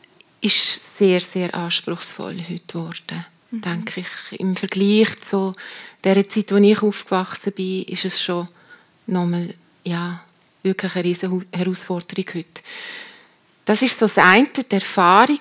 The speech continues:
Speaker 1: die ich gemacht habe. Äh, meine Kinder sind heute, äh, fünfzehn und neunzehn. Äh, das andere ist aber auch,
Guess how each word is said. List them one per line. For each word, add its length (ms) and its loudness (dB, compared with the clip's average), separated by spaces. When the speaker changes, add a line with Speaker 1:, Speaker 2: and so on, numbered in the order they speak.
Speaker 1:
die 160 4
ich 180 -6
gemacht 540 -2
habe. 340 0
Äh, 140 -2
meine 240 2
Kinder 360 -2
sind 340 -6
heute, 440 -12
äh, 180 -8
fünfzehn 460 -4
und 180 -4
neunzehn. 440 -2
Äh, 260 6
das 140 -6
andere 340 8
ist 360 6
aber 240 2
auch, 480 -2